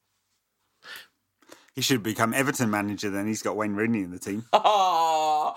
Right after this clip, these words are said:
Speaker 2: wow.
Speaker 1: Oh, low blow.
Speaker 2: Wow.
Speaker 1: Cheek. Oh.
Speaker 2: Take that shot of Christmas cherry now, anyone playing the Rantcast drinking game.
Speaker 1: Wow. I mean,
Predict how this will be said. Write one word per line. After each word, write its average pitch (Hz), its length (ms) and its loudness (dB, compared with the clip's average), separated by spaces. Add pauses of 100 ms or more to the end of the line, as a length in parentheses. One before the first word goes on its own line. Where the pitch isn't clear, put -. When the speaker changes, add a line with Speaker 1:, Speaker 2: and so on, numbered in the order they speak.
(280)
Speaker 2:
wow. 180 680 4
Speaker 1:
Oh, - 60 -
low 156 40 -6
blow. 151 640 2
Speaker 2:
Wow. 226 540 2
Speaker 1:
Cheek. 240 100 2 (120)
Oh. 151 520 2 (380)
Speaker 2:
Take 185 260 0
that 190 200 0
shot 202 220 2
of 165 120 -2
Christmas 180 400 0
cherry 160 320 2
now, 143 240 4
anyone 143 300 0
playing 139 260 0
the 135 60 0
Rantcast 131 480 0
drinking 127 360 -2
game. 117 340 2 (840)
Speaker 1:
Wow. 101 460 4 (280)
I 147 80 8
mean, 151 340 0